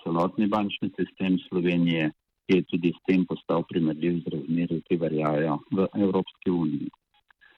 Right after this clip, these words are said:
Tako zmanjšan obseg posojil gospodarstvu je seveda posledica večje previdnosti banke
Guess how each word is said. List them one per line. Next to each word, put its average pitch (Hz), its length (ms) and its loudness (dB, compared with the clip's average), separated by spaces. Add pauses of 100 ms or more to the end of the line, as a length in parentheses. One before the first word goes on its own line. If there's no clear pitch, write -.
(120)
Tako 143 240 2
zmanjšan 120 480 2
obseg - 400 -4
posojil 95 320 -2
gospodarstvu 92 800 -2
je 87 160 0
seveda 90 320 -2
posledica 87 720 -2
večje 95 400 0
previdnosti 82 720 -2
banke 85 480 0